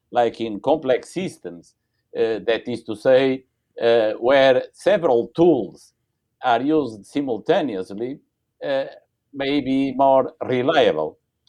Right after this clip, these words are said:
And, uh, uh, I have been working with, uh, uh, clustering techniques, in particular with, uh, multidimensional scaling,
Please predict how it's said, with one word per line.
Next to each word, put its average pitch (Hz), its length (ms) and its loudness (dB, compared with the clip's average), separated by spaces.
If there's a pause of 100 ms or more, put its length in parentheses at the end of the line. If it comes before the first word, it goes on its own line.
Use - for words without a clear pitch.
(200)
And, 127 280 2
uh, 135 60 -2
uh, 147 480 -2 (100)
I 151 120 2
have 196 240 0
been 151 240 2
working 131 640 0 (360)
with, 127 320 -2
uh, 127 380 6
uh, - 140 -10 (260)
clustering 131 500 -2
techniques, 117 720 -6 (100)
in 131 200 -8
particular 120 680 -2 (380)
with, 110 280 0
uh, 113 280 2 (200)
multidimensional 110 800 -4
scaling, 147 800 2